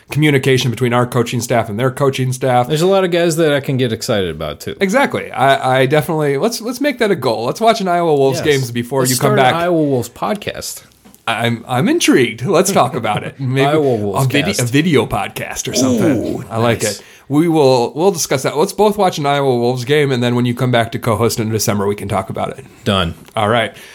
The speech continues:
Speaker 1: Awesome. And then finally, uh, just real quickly, our Canis, uh, Wolfie of the Week. That goes to our favorite Canis article.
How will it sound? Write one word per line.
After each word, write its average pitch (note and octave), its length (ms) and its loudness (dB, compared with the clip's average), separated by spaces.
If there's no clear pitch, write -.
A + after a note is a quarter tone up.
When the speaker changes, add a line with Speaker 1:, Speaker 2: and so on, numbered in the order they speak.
Speaker 1:
Awesome. E3+ 340 2
And D#3 100 -2
then G3 100 2
finally, G#3+ 460 2
uh, C#3+ 380 0
just D#3 240 -6
real G3 160 4
quickly, F3 320 0
our C3+ 120 4
Canis, D#3+ 580 -2
uh, C3 220 0
Wolfie C#3+ 280 0
of C3 60 0
the C3+ 60 2
Week. C3+ 200 0
That C3 120 0
goes B2 180 0
to B2+ 140 0
our A#2 140 0
favorite B2 320 -2
Canis C3 300 -2
article. C3 420 0